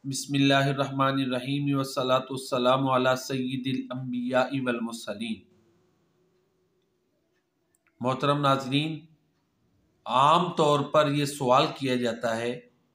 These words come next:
कि प्यारे नबी करीम सल्लल्लाहु अलैहि व आलिहि वसल्लम किस तारीख को पैदा हुए।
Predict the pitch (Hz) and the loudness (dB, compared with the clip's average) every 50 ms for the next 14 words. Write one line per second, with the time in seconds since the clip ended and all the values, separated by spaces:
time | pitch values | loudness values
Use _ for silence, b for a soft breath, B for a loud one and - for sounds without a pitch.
0 | _ _ _ _ _ _ _ _ _ _ _ _ _ _ _ 151 123 - 147 143 | _ _ _ _ _ _ _ _ _ _ _ _ _ _ _ -10 -4 0 2 2
1 | 151 170 180 180 180 175 185 175 - 180 175 190 190 190 180 175 175 175 160 156 | 2 2 0 -2 0 -2 -2 -4 -2 -4 -2 -2 -2 -2 -2 -2 -2 -2 0 0
2 | 160 156 156 160 165 160 165 160 151 151 160 156 151 165 151 147 127 127 131 139 | 0 4 4 4 4 4 2 -2 0 -2 -2 -4 -4 -4 -4 -2 0 2 2 2
3 | 139 147 147 151 151 143 135 131 - - 135 131 139 151 151 143 147 - 156 - | 0 -2 -2 -2 -2 -2 -2 -4 -4 -6 -4 -4 -4 -4 -6 -8 -10 -12 -12 -12
4 | - - 151 135 127 127 139 139 139 - - 135 113 - 117 110 107 107 110 107 | -4 -2 2 2 2 2 2 0 0 -2 -6 -8 -6 -4 -6 -6 -4 -4 -6 -6
5 | 104 98 95 - | -8 -10 -16 -20